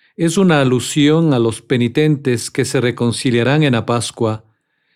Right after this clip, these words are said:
y a los catecúmenos que se están preparando para el bautismo.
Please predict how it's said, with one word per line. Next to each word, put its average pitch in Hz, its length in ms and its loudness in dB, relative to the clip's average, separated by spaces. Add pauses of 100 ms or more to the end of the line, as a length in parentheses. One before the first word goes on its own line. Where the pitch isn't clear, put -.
y 143 80 -2
a 131 60 2
los 123 200 0
catecúmenos 170 800 0
que - 140 0
se - 100 -4
están 139 360 0
preparando 123 640 0
para 110 180 0
el 110 100 0
bautismo. 107 880 -4